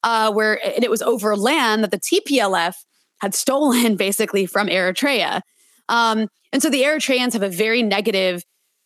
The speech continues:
view of the T P L F. And moreover, you know, Eritrea and Ethiopia under Abiy Ahmed in twenty eighteen,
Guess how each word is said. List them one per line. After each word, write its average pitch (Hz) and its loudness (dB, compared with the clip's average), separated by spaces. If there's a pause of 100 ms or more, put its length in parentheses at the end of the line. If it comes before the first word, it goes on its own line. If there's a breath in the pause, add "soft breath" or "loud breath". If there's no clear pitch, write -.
(240)
view 277 2
of 208 0
the 202 -2
T 214 -4
P 190 -2
L 190 0
F. 190 0
And 226 0
moreover, 226 0
you 208 0
know, 202 0
Eritrea 214 -2
and 202 -2
Ethiopia 190 -2
under 185 -2
Abiy 170 0
Ahmed 180 -4 (280)
in 190 -8
twenty 180 0
eighteen, 202 0